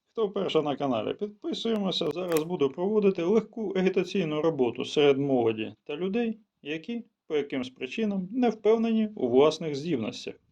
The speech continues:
Справа в тому, що з кожною професією пов'язано багато міфів. Зі зварюванням теж. Тому я зараз їх спростую. Для того, щоб навчитися елементарним речам у зварюванні, не треба вчитися п'ять років у вузі,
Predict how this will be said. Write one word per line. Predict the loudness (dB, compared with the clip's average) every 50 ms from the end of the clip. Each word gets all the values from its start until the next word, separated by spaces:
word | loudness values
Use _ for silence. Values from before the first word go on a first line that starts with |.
| _ _ _ _
Справа | -20 -8 -2 2 4 6 8 8 8
в | 6
тому, | 6 4 4 4 4 4 2 0 -4
що | -6 0 0 0
з | 0
кожною | 2 2 2 2 4 4 4 4 4
професією | 4 2 2 4 6 6 6 6 6 4 2 2 0
пов'язано | 0 -2 0 4 4 6 6 6 6 4 4
багато | 4 6 6 6 6 6 4 2
міфів. | 4 4 4 2 2 0 -4 -6 -6 -10 _ _ _ _ _ _
Зі | -10 -4 -2 -2 0
зварюванням | 2 4 4 4 6 6 6 4 4 4 2 2
теж. | 0 2 2 4 4 4 0 -2 -8 -16 _ _ _ _ _ _ -6
Тому | -2 0 2 4 6
я | 8 8 8 8
зараз | 8 6 8 8 6 4 4 0
їх | -2 -2 -4
спростую. | -8 -10 -6 -4 -4 -4 -6 -8 -10 -10 -10 -10 -10 -12 -16 _ _ _ _ _
Для | -4 0 0 2
того, | 2 4 4 6 6 6 6
щоб | 4 2 2 4
навчитися | 4 2 4 4 4 4 4 4 4 6 8 8
елементарним | 10 10 10 8 6 4 6 6 8 8 10 8 10 10
речам | 8 8 8 6 8 8 8
у | 8
зварюванні, | 10 10 10 10 10 8 6 2 0 -2 -6 -8 -10 -6
не | -2 0 0 2
треба | 2 6 8 8 8 6 4
вчитися | -2 0 2 2 2 2 -2 -2 0 0 0
п'ять | 4 4 4 4 6 4
років | 4 4 4 2 2 2 2
у | 2 4
вузі, | 4 4 6 6 6 6 4 4